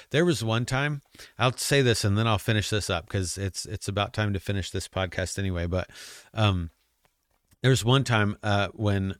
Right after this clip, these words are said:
um, one of our boys was, uh, really young, uh,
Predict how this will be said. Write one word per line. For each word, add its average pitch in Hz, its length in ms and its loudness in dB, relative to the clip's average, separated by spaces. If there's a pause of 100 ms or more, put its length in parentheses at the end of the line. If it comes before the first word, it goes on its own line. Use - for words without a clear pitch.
um, 87 400 -4 (100)
one 107 280 2
of 95 260 2
our 107 160 4
boys 98 420 2
was, 92 420 -2 (360)
uh, 92 260 2
really 110 260 6
young, 90 420 2 (340)
uh, 95 340 0